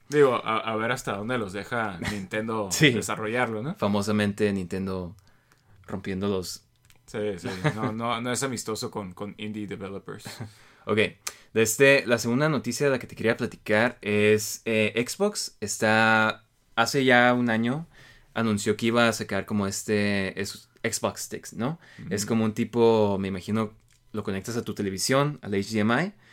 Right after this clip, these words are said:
Speaker 2: y te permite jugar los juegos de Game Pass.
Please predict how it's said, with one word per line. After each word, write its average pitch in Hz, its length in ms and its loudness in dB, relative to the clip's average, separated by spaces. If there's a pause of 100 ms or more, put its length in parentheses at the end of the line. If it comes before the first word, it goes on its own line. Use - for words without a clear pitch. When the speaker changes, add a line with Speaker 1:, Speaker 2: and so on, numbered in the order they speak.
(420)
Speaker 2:
y 104 560 2
te 101 260 0 (280)
permite 110 420 2
jugar 107 320 0
los 110 160 -2
juegos 107 500 2
de 95 640 0
Game 131 220 2
Pass. - 440 -14